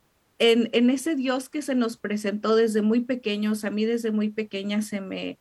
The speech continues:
se me inculcó esos valores de, de la iglesia, esa educación de Dios. Mucha gente lo piensa ahora, lo hicieron en forma de quizás negocio, quizás lo ven,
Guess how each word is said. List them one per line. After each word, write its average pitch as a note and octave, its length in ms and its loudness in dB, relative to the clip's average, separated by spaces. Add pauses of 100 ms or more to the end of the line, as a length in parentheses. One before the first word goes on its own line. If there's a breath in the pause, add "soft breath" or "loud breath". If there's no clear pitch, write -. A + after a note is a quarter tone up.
(420 loud breath)
se - 160 0
me A#3+ 160 8
inculcó B3+ 720 4 (520)
esos A#3 420 0
valores G#3+ 540 0
de, G3 320 -4
de F3+ 160 -6
la F3 140 -6
iglesia, A#3 760 0
esa G3 240 -4
educación G3 680 -4
de F3+ 140 -8
Dios. A3 460 0 (100)
Mucha B3 340 0
gente A#3+ 280 0
lo A3+ 180 -2
piensa G#3 360 -4
ahora, G#3 420 -2 (1160 soft breath)
lo B3+ 200 4
hicieron B3+ 420 2
en A#3+ 100 4
forma A#3 380 0
de G#3 340 0
quizás G#3 480 -4
negocio, A3+ 840 0 (340)
quizás G#3 540 -2
lo G#3 160 2
ven, G3+ 260 0